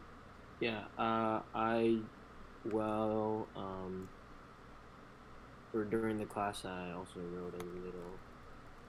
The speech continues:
little bit of sketchbook ideas, or I guess it's like, yeah, so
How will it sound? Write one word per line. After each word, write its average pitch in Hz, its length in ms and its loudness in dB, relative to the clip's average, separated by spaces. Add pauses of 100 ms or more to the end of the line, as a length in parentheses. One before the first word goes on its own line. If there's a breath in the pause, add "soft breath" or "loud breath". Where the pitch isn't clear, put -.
(600)
little 110 220 6
bit 101 220 0
of 92 180 -2 (280)
sketchbook - 640 -8
ideas, 85 480 -10
or 90 80 -6
I 87 60 -6
guess 90 220 -10
it's - 160 -12
like, - 1700 -12
yeah, - 120 -6 (480)
so - 180 -8